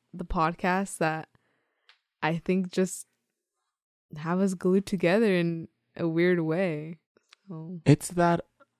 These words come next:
Speaker 2: that we've seen each other at our worst,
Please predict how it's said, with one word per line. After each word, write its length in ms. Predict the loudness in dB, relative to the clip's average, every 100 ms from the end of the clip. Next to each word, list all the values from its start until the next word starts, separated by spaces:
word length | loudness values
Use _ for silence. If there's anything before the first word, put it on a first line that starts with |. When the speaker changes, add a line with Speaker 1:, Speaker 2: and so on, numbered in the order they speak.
| _ _ -2
Speaker 2:
that 320 | 2 2 4
we've 220 | 2 2
seen 240 | -2 2
each 200 | 2 2
other 220 | 2 4 4
at 200 | 2 2
our 220 | 4 4
worst, 920 | 2 4 4 4 4 4 4 2 -2